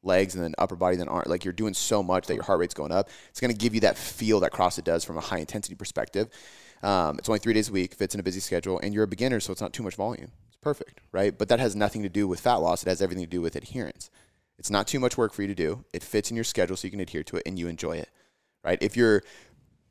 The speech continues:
intermediate or advanced, you've always done bodybuilding programs,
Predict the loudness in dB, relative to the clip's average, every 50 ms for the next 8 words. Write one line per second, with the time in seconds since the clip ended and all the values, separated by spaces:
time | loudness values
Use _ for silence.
0 | _ _ _ -20 -20 -20 _ _ -20 -14 _ -4 -2 0 2 2 4 4 4 4
1 | 4 2 2 4 4 6 6 4 4 2 0 -2 -2 -4 -4 -2 2 4 6 6
2 | 6 4 0 2 6 6 6 6 6 4 2 2 2 -2 -2 -2 -2 0 0 -2
3 | -2 -2 -2 -2 -4 -6